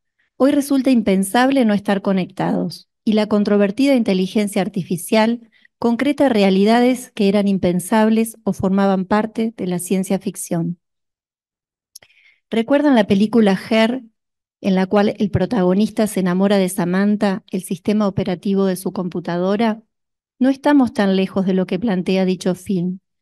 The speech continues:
Se ha vuelto algo normal, mucho más después de la pandemia, prescindir del cuerpo del otro, inclusive para el encuentro amoroso.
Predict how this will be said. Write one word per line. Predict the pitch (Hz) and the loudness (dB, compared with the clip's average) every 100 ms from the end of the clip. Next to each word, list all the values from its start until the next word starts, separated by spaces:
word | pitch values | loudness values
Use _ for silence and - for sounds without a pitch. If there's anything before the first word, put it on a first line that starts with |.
| _ | _
Se | - 220 | -6 -2
ha | |
vuelto | 220 240 233 220 | 0 0 2 2
algo | 220 220 208 | 2 2 2
normal, | 190 196 233 202 202 233 - | 0 0 0 0 -2 -6 -4
mucho | 220 262 254 | 0 0 0
más | 220 214 | 0 2
después | 214 190 185 | -2 -2 -4
de | 190 | -2
la | 185 190 | -2 -2
pandemia, | 233 240 233 196 196 208 208 _ _ _ _ - | -2 0 0 2 0 -2 -6 _ _ _ _ -4
prescindir | 233 233 247 247 262 294 | -2 0 2 2 4 2
del | 262 220 | 2 0
cuerpo | 214 208 214 | 0 0 0
del | 208 175 | 0 0
otro, | 160 156 160 170 170 _ | -2 -4 -4 -6 -8 _
inclusive | - 233 233 240 - 285 311 311 302 _ | -4 -2 -2 -2 0 0 0 -2 -8 _
para | 208 196 | -4 0
el | 190 | 0
encuentro | 190 196 208 208 | 0 -2 -2 0
amoroso. | 208 196 170 165 - 175 | 0 0 -2 -4 -6 -8